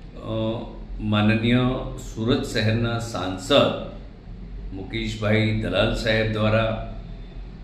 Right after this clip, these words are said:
એવો વીડિયો પણ વાયરલ કર્યો કે ભાઈ ગુજરાત રાજ્ય સરકારના ગૃહમંત્રી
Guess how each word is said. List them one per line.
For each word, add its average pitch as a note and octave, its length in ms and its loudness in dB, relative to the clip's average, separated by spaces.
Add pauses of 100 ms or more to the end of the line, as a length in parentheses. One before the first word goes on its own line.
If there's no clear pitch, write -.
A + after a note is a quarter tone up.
(920)
એવો G2 200 2
વીડિયો G2+ 380 2
પણ A2+ 200 2
વાયરલ G#2 400 4
કર્યો G#2+ 300 2
કે A2+ 100 0
ભાઈ G#2+ 280 2
ગુજરાત G2+ 720 0
રાજ્ય F2 380 -2
સરકારના G#2+ 880 0 (240)
ગૃહમંત્રી G#2+ 680 2